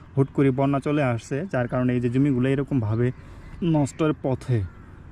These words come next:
তো এইরকম যদি অবস্থা হয়ে যায়, আমার জমির মতো সেম যদি এরকম অবস্থা হয়ে যায়, জমিতে আসবেন, এসে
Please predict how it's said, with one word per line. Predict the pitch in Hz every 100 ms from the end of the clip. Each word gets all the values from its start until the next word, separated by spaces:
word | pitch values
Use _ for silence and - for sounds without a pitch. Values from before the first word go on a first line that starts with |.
| - - - - - - - -
তো | 151
এইরকম | 156 160 165 180 160
যদি | 143 160
অবস্থা | 165 147 135 - 151
হয়ে | 131 147
যায়, | 135 135 226 -
আমার | 143 127 123 127 127 139 135
জমির | 143 139
মতো | 113 131
সেম | - 127
যদি | 123 127
এরকম | 135 135 135
অবস্থা | 117 113 127
হয়ে | 127 127
যায়, | 180 202
জমিতে | 139 139 143
আসবেন, | 120 117 117 165 226 - - - - -
এসে | 139 - 143